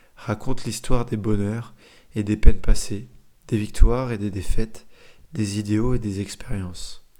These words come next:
Il est presque impossible de voir autre chose.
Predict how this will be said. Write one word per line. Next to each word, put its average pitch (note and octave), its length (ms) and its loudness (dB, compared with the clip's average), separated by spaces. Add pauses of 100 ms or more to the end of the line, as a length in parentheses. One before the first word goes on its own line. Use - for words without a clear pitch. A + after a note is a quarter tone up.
(1080)
Il G#2 120 -2
est G#2 80 -2
presque - 680 4 (220)
impossible C3 680 4
de G#2 120 -6
voir G2+ 280 -4
autre A#2+ 280 -2
chose. A#2+ 500 -6